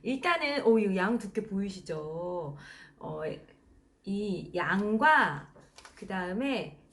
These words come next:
요거 대창 있죠? 대창은 에어프라이어에 팔 분을 권장하죠?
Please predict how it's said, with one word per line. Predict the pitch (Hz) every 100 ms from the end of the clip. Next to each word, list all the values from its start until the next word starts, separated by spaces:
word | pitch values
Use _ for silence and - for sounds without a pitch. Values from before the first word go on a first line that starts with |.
| -
요거 | 202 185
대창 | 170 185 - 285
있죠? | 160 143 151 143 - - _
대창은 | 208 214 294 302 277 349 240 160 - -
에어프라이어에 | 208 254 269 320 285 262 247 233 233
팔 | - 466
분을 | 508 508 370
권장하죠? | 254 196 165 156 240 147